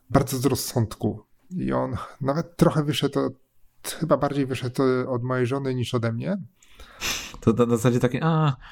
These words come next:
Speaker 2: powinniśmy chyba zacząć chodzić na basen. No wiem, że tego nie
Speaker 1: Tak,
Speaker 2: lubimy,
Speaker 1: ale
Speaker 2: ale, ale pójdźmy,
Speaker 1: Nie,
Speaker 2: no,
Speaker 1: nie,
Speaker 2: bo to
Speaker 1: bo,
Speaker 2: zdrowe dla
Speaker 1: bo
Speaker 2: nas, tak?
Speaker 1: lubimy, wiesz, nie, nie lubię, nie lubię pływać.
Speaker 2: <laughs> Bo tak to
Speaker 1: Aczkolwiek
Speaker 2: zabrzmiało, że z rozsądku.
Speaker 1: Nie, z rozsądku, dlatego że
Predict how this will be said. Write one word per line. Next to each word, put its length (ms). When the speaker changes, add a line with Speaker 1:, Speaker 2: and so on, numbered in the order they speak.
Speaker 2:
powinniśmy 480
chyba 180
zacząć 240
chodzić 260
na 100
basen. 320
No 100
wiem, 220
że 60
tego 140
nie 120
Speaker 1:
Tak, 180
Speaker 2:
lubimy, 260
Speaker 1:
ale 0
Speaker 2:
ale, 80
ale 160
pójdźmy, 400
Speaker 1:
Nie, 60
Speaker 2:
no, 60
Speaker 1:
nie, 80
Speaker 2:
bo 60
to 60
Speaker 1:
bo, 60
Speaker 2:
zdrowe 380
dla 160
Speaker 1:
bo 100
Speaker 2:
nas, 100
tak? 100
Speaker 1:
lubimy, 240
wiesz, 380
nie, 200
nie 140
lubię, 220
nie 100
lubię 240
pływać. 440
Speaker 2:
<laughs> 0
Bo 60
tak 60
to 80
Speaker 1:
Aczkolwiek 320
Speaker 2:
zabrzmiało, 460
że 100
z 100
rozsądku. 680
Speaker 1:
Nie, 180
z 60
rozsądku, 420
dlatego 320
że 500